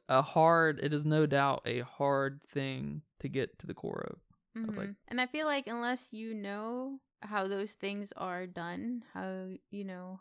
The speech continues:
Speaker 2: how the shots are made, or how, you know, if it's, like, half the time, more than half the time, I can't tell if it's C G or what it is unless you tell me, and I'm like, "Oh,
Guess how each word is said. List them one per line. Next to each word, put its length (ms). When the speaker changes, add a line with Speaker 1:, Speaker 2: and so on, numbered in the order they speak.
Speaker 2:
how 300
the 80
shots 380
are 80
made, 340
or 140
how, 480
you 120
know, 300
if 240
it's, 340
like, 300
half 300
the 100
time, 420
more 280
than 160
half 260
the 80
time, 240
I 80
can't 320
tell 180
if 160
it's 160
C 260
G 360
or 160
what 300
it 120
is 460
unless 400
you 140
tell 260
me, 240
and 140
I'm 100
like, 240
"Oh, 280